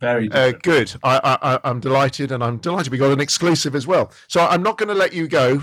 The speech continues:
Speaker 2: like I do with all my guests without asking you to mention a couple of places in London, because you, you, you live in London. Where, where do you live nowadays in London?
Speaker 1: So I still
Speaker 2: Whereabouts
Speaker 1: live in
Speaker 2: are you?
Speaker 1: Wembley. I still haven't,
Speaker 2: Do you?
Speaker 1: I live in the, in,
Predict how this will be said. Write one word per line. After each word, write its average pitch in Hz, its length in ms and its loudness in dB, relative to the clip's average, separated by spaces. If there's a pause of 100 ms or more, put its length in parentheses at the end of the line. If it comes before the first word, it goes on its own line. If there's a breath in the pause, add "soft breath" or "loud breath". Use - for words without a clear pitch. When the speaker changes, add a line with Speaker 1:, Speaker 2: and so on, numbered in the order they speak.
Speaker 2:
like 139 240 0
I 143 40 -2
do 143 120 0
with 143 140 2
all 170 120 2
my 131 200 0
guests - 540 -2 (340)
without 151 340 2
asking 151 360 0
you 131 80 -2
to 147 160 -8
mention 156 320 -8
a 143 40 -6
couple 196 240 -8
of 180 60 -12
places 139 380 -2
in 127 100 -8
London, 113 340 -4
because 113 280 -14
you, 110 240 -8
you, 104 180 -20
you 92 120 -20
live 101 140 -12
in 92 80 -16
London. 110 280 -12
Where, 196 140 -8
where 190 120 0
do 185 80 -14
you 180 60 -12
live 170 160 -4
nowadays 98 420 -4
in 87 80 -20
London? 87 80 -10
Speaker 1:
So 160 100 6
I 214 120 8
still 180 160 4
Speaker 2:
Whereabouts 175 160 6
Speaker 1:
live 156 60 8
in 147 60 6
Speaker 2:
are 147 40 6
you? 120 240 0
Speaker 1:
Wembley. 104 80 -2
I 135 140 -2
still 180 260 4
haven't, 165 260 4
Speaker 2:
Do 170 80 0
you? 143 60 0
Speaker 1:
I 143 80 6
live 160 220 2
in 160 180 4
the, 139 580 0
in, 131 500 -4